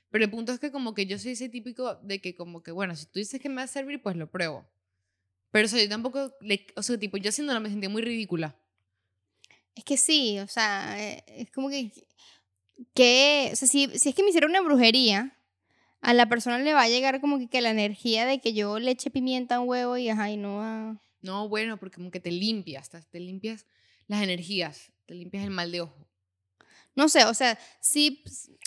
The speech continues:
Speaker 2: sí existe, o sea, sí, el mal de ojo y que tú
Speaker 1: Ujú.
Speaker 2: puedes hacer una brujería a alguien y las vainas de amarres, todo eso sí creo cien por ciento, pero yo no iría a ningún lugar a hacerlo.
Speaker 1: Bueno, yo tengo una teoría que yo creo que a mí me hicieron una, un,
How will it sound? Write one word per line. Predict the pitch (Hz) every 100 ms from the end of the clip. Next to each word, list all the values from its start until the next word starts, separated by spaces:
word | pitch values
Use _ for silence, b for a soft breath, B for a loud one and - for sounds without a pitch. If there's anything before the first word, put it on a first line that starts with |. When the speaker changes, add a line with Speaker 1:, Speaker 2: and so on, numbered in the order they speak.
| -
Speaker 2:
sí | -
existe, | 262 - 330 370 349 -
o | _
sea, | - 220
sí, | - 240 196 -
el | 214
mal | 220 226
de | 240
ojo | 240 269 240 240
y | 233
que | 220
tú | 185
Speaker 1:
Ujú. | 214
Speaker 2:
puedes | 226 240
hacer | 226
una | 233
brujería | 240 254 214 208 208 226
a |
alguien | 247 233 233
y | 226
las | 214 208
vainas | 208 214
de | 226
amarres, | 214 233 254 254 -
todo | 240
eso | 262 302
sí | -
creo | 233 226 226
cien | 233 226
por | 220
ciento, | 208 190
pero | 196 196
yo | 190 220
no | 233
iría | 233 220
a | 226
ningún | 226 208
lugar | 202 214
a |
hacerlo. | 214 214 196 196 - _ b b b b
Speaker 1:
Bueno, | 226 220
yo | 226
tengo | 240 302 320
una | 320
teoría | 320 311
que | 277
yo | 226
creo | 214
que | 233
a |
mí | 220
me | 202
hicieron | 202 202
una, | 196 185 -
un, | 180 180 160